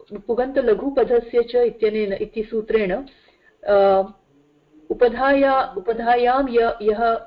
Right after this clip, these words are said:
लघु उकारः अस्ति तस्य गुणः भवति यदा, अ, अ, यदा सार्वधातुक अर्ध-, अ, सार्वधातुक अर्धधातुकयोः इति,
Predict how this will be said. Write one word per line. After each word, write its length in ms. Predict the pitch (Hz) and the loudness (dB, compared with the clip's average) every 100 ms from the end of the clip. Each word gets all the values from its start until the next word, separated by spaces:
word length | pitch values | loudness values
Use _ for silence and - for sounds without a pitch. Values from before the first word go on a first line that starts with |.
| - _ _ 208 | -18 _ _ -2
लघु 320 | 208 202 254 | 0 0 0
उकारः 640 | - 427 - 233 262 254 | -2 -2 2 2 2 0
अस्ति 320 | 208 180 - | -2 -2 -6
तस्य 460 | 220 220 220 - 269 | -2 -2 -2 -2 -2
गुणः 400 | 190 214 226 254 | 2 0 0 -4
भवति 540 | 254 185 185 202 311 - _ _ _ | -2 -2 0 -4 -8 -10 _ _ _
यदा, 500 | 208 226 196 247 - _ _ _ _ - | 2 4 2 0 -6 _ _ _ _ -2
अ, 60 | 202 202 196 196 - _ _ _ _ _ _ 571 - 214 | 2 2 2 0 -4 _ _ _ _ _ _ -20 -8 0
अ, 320 | 196 185 185 185 _ _ - _ - - - - | 2 2 -2 -6 _ _ -20 _ -20 -20 -20 -8
यदा 480 | 185 - 208 220 233 | -8 0 4 4 4
सार्वधातुक 920 | 220 240 247 262 247 240 240 240 - - | 0 0 2 2 0 -2 -2 -4 -4 -2
अर्ध-, 260 | 202 208 226 | 0 0 -2
अ, 360 | - 196 190 | -2 2 2
सार्वधातुक 640 | 190 214 220 220 220 220 208 | 2 2 2 0 -2 0 0
अर्धधातुकयोः 1000 | 196 214 214 202 214 208 208 196 214 - | 2 2 0 0 0 2 4 4 2 0
इति, 380 | 214 202 202 | -4 -6 -6